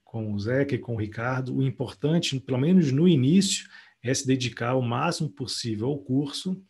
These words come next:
porque esse é um esforço, esse é um investimento que vai pagar muito rapidamente,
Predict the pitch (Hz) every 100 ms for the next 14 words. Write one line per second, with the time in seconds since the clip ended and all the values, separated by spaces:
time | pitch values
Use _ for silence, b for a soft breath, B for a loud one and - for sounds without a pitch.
0 | B B B B - - 123 131 165 -
1 | 151 143 - - 135 143 143 139 147 -
2 | 147 139 127 131 - 117 139 143 - 107
3 | 123 143 139 120 120 135 123 135 202 185
4 | 143 151 147 131 107 113 - -